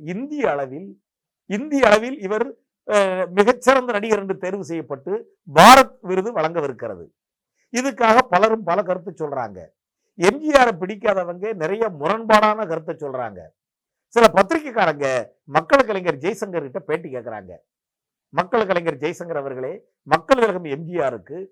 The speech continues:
அவர் நடித்த ரிக்ஷாக்காரன் படத்தின் வாயிலாக இந்தியாவின் சிறந்த நடிகர் தேர்வு பெற்று பாரத் பட்டம் கொடுக்கவிருக்கிறது,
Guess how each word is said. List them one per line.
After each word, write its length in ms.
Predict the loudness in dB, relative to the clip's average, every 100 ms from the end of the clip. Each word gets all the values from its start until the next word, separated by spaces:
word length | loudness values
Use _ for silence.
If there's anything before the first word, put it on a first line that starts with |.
| _
அவர் 240 | -4 -2 -2
நடித்த 280 | -6 -6
ரிக்ஷாக்காரன் 720 | -8 -4 2 2 4 0 0 -6
படத்தின் 320 | -10 -10 -12
வாயிலாக 680 | -8 -8 -8 -8 -10 -12 _ -8
இந்தியாவின் 600 | -8 -2 2 2 0 -8
சிறந்த 400 | -6 -2 0 0
நடிகர் 360 | 0 -6 -6
தேர்வு 320 | -6 -6 -6
பெற்று 560 | -10 -14 -12 -10 -10 _ 0
பாரத் 400 | 6 6 4 0
பட்டம் 380 | -8 -4 -6 -4
கொடுக்கவிருக்கிறது, 840 | -8 -6 -8 -8 -8 -8 -6 -6